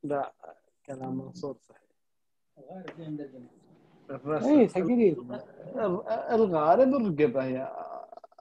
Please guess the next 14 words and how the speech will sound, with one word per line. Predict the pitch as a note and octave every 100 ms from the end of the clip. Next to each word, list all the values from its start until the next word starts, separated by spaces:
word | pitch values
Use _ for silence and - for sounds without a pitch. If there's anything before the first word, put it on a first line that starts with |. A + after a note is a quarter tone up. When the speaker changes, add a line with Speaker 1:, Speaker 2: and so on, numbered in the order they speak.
| _ _ -
Speaker 2:
<laughs> | - F#3 - - - D4 - B3 - -
Speaker 1:
يعني | F3 D#3 D#3+
وين | F3+
Speaker 2:
قلت | E3
Speaker 1:
الرقبة؟ | B3+ B3+ F#3+
Speaker 2:
أول | G#3+ A3 G#3
شيء، | G3 G#3 E3 C#3
ما | D#3 F3
قلت | F3+ G3 -
لي | D3+
صح. | - D3 - -
Speaker 1:
إيه، | G4+ F#4 -
طيب، | G4+ C#4 E3+
أنت، | G3+ F#3+ -